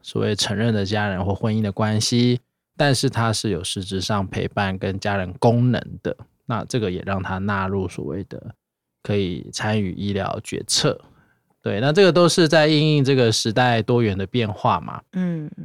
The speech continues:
Speaker 1: 哦，过去这个异性恋哦，然后现在同，同志、同性恋的这个婚姻，
Speaker 2: 嗯。
Speaker 1: 或者我们在讲是有些是要延伸的家庭，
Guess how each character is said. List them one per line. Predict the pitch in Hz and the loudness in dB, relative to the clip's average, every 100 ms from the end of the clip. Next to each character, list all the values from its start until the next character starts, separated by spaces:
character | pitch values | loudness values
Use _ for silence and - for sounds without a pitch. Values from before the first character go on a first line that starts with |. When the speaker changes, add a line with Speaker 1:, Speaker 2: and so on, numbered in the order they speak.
| 165 170 | -10 -4
Speaker 1:
哦， | 113 110 | -4 0
过 | 131 117 | 2 2
去 | - 113 | 0 -2
这 | 113 110 | -2 -2
个 | 104 73 50 - - | -4 -6 -8 -12 -4
异 | 123 | -2
性 | 113 117 | 0 0
恋 | 113 110 101 80 | 0 -2 -4 -6
哦， | 80 67 55 87 | -10 -10 -10 -8
然 | 104 | -8
后 | |
现 | 101 110 | -6 -6
在 | 104 | -4
同， | 98 98 | -6 -8
同 | 98 104 98 | -8 -8 -6
志、 | - 107 82 | -2 -2 -2
同 | 104 | -4
性 | 107 123 | -4 -2
恋 | 117 107 | -2 -2
的 | 98 | -4
这 | 104 | -6
个 | 101 | -6
婚 | - 127 | -2 0
姻， | 131 131 131 131 | 2 2 2 -2
Speaker 2:
嗯。 | 196 180 165 160 175 | -4 -6 -8 -12 -2
Speaker 1:
或 | 147 135 | 2 4
者 | 113 | 4
我 | |
们 | 104 | 4
在 | 135 | 2
讲 | 131 104 | 2 0
是 | 98 123 | 0 -2
有 | 98 | 0
些 | 110 | -2
是 | 120 | 0
要 | 117 | 0
延 | 104 101 113 | 0 0 0
伸 | - 135 | 2 2
的 | 127 | 2
家 | 107 120 117 | 0 0 0
庭， | 117 117 90 82 82 | -2 -4 -8 -8 -12